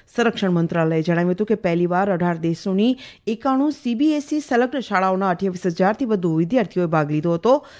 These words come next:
રાષ્ટ્રીય સ્તરે એકસો વિજેતાઓની પસંદગી કરવામાં આવી છે. આ વિજેતાઓને પ્રજાસત્તાક દિવસની પરેડમાં ખાસ મહેમાનો તરીકે ભાગ લેશે.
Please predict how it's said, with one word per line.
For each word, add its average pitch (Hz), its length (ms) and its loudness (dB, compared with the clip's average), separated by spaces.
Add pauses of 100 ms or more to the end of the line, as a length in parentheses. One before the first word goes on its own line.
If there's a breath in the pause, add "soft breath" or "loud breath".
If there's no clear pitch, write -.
(180 loud breath)
રાષ્ટ્રીય 196 380 0
સ્તરે 180 300 0
એકસો 180 220 -4
વિજેતાઓની 175 500 0
પસંદગી 175 420 0
કરવામાં 175 400 0
આવી 196 160 0
છે. 269 180 -2
આ 220 120 2
વિજેતાઓને 180 840 -2 (340 loud breath)
પ્રજાસત્તાક 208 580 -2
દિવસની 202 300 0
પરેડમાં 180 400 0
ખાસ 175 280 -2 (100)
મહેમાનો 175 300 0
તરીકે 156 480 -4 (100)
ભાગ 160 240 0
લેશે. 143 400 -2